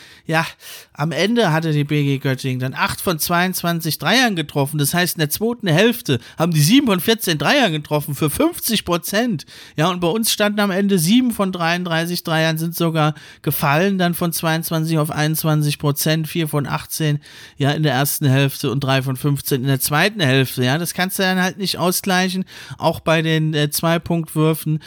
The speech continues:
Göttingen ist gleich geblieben, wir sind ein bisschen gefallen. Ja, ist auch einer der Keys eben, den wir nicht dann für uns entscheiden könnten. Ja, genauso wie das Rebound-Battle, da hatte ich gehofft, dass wir mal vielleicht zehn Rebounds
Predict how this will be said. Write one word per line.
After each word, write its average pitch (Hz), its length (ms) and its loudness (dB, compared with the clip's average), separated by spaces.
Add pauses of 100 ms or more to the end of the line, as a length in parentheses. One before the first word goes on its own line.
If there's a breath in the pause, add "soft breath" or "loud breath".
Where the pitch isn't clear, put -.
(260 loud breath)
Göttingen 151 440 2
ist - 180 -2
gleich 147 320 0
geblieben, 147 420 2
wir 143 120 4
sind 147 220 2
ein 139 40 -8
bisschen 143 320 -2
gefallen. 135 560 0 (300 loud breath)
Ja, 139 180 0
ist 143 140 -8
auch - 160 -4
einer 131 320 0
der 131 160 0
Keys 135 400 -2
eben, 123 320 0 (360 loud breath)
den 127 180 0
wir 127 100 4
nicht 139 300 0
dann 127 120 2
für - 160 -4
uns 175 160 -4
entscheiden 135 420 0
könnten. 113 360 0
Ja, 185 180 2
genauso 220 440 2
wie 240 60 -4
das 233 220 0
Rebound-Battle, 196 720 0
da 185 160 2
hatte 208 160 -2
ich 208 100 -6
gehofft, 214 360 2
dass 208 140 0
wir 208 140 2
mal 202 140 2
vielleicht 196 320 -4
zehn 208 220 0
Rebounds 196 440 0